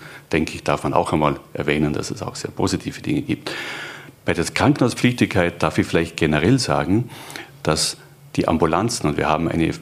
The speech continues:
Ambulanzfrequenz von jährlich rund vierhundertvierzigtausend Patientinnen und Patienten, die Ambulanzen sind im Grunde im Spitalsgesetz sehr restriktiv gehandhabt. Das heißt,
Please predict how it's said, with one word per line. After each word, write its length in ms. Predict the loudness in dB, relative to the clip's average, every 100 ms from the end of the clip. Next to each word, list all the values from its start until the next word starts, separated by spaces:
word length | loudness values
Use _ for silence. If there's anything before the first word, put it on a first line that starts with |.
| -4
Ambulanzfrequenz 880 | 0 2 2 0 -4 -2 0 0 0
von 160 | -2
jährlich 360 | 2 0 0 0
rund 180 | 0 0
vierhundertvierzigtausend 1300 | 2 4 4 2 0 -2 -4 -4 -6 -2 -2 -2 -6
Patientinnen 640 | -6 -2 0 0 -2 -2
und 120 | 0 -2
Patienten, 640 | -4 -2 -2 0 0 -2 -6 -20 -20 -20 -20 -20 -4
die 80 | 0
Ambulanzen 560 | 2 4 4 2 4 4
sind 200 | 4 4
im 140 | 2
Grunde 480 | 0 2 4 4 2 -6 -14 -8 -2
im 60 |
Spitalsgesetz 880 | 0 -2 0 0 0 -2 0 0 -2 -8 -16 -10
sehr 340 | -2 2 2
restriktiv 840 | 0 -2 -6 -8 -6 -6 -6 -6 -8
gehandhabt. 680 | -6 -6 -6 -8 -10 -14 -16 -16 -16 -10
Das 180 | -4 0
heißt, 280 | 0 -2